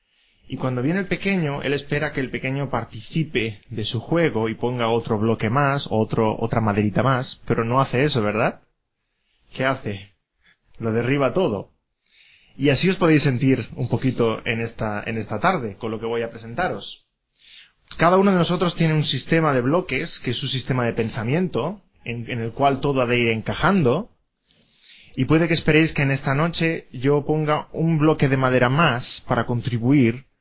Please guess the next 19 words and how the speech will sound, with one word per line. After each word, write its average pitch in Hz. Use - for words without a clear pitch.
a 113
vuestro, 110
a -
vuestro 101
esquema 107
de 104
conocimiento. 127
Y 120
os 110
vais -
a 120
sentir 123
un 127
poco 127
que 113
todo 120
se 107
cae, 131
porque 113